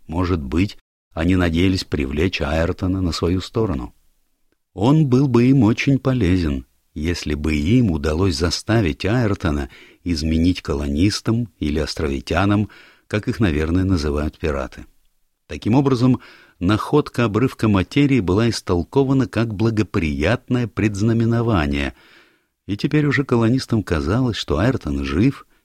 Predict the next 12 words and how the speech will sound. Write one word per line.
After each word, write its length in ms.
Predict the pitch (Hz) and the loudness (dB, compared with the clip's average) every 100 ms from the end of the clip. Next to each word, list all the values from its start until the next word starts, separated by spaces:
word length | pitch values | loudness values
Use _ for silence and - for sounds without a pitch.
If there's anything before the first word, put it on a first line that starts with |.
| - | -8
и 100 | 73 | -4
рано 280 | 76 73 71 | -2 -2 -2
или 180 | 69 65 | -4 -6
поздно 580 | - 104 113 117 113 - _ - | -2 0 2 0 -2 -4 _ -8
непременно 680 | 76 76 73 67 78 78 82 | -6 -4 -4 -4 -2 0 0
найдется. 600 | 85 90 90 - - - _ _ _ _ _ _ | 0 0 -2 -4 -12 -16 _ _ _ _ _ _
Если 340 | 76 90 - 87 | -4 -2 0 0
он 140 | 85 | 0
жив, 280 | 73 101 - | 0 0 0
но 140 | 82 | -4
в 80 | - | -4
плену, 520 | 80 71 73 104 123 | -4 -2 2 2 2